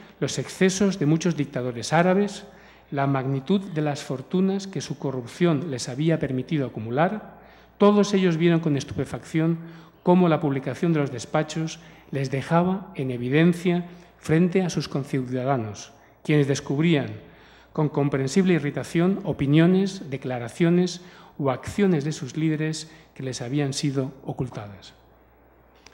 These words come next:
Supimos también que, pese a que decenas de miles de soldados sostienen con sus esfuerzos al regi-, al régimen afgano, la corrupción de este es conocida y permitida por los gobiernos occidentales.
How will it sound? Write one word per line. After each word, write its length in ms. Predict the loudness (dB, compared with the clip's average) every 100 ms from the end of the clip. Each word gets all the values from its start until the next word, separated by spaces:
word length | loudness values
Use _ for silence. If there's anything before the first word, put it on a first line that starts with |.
| _ -2
Supimos 420 | 2 6 6 6
también 480 | 6 8 8 6 0 -10 -18 -14
que, 100 | -10
pese 200 | -6 -6
a 40 | -2
que 100 | -2
decenas 420 | 0 4 6 6
de 80 | 6
miles 260 | 6 4
de 80 | 0
soldados 420 | -4 -2 -2 -2
sostienen 580 | -4 -6 -2 2 4 2
con 160 | 0 -4
sus 140 | -6
esfuerzos 560 | -8 -6 -6 -6 -12 -12
al 120 | -10
regi-, 340 | -10 -10 -12 -8
al 140 | -6 -4
régimen 460 | -6 -2 -4 -4 -10 -20 -14
afgano, 540 | -12 0 4 6 4 0 -10 -18 -20 -12 -2
la 180 | -2
corrupción 500 | 0 0 2 4 6
de 160 | 6 4
este 380 | 2 0 2 2
es 260 | 2 -4 -14 -6
conocida 680 | -2 0 -2 -2 -2 -2 -6 -12 -20 -8
y 100 | -4
permitida 680 | -2 -2 -2 -2 0 0 0
por 140 | 0 2
los 120 | 4
gobiernos 400 | 4 4 2 0
occidentales. 840 | -2 -2 0 4 2 2 -6 -12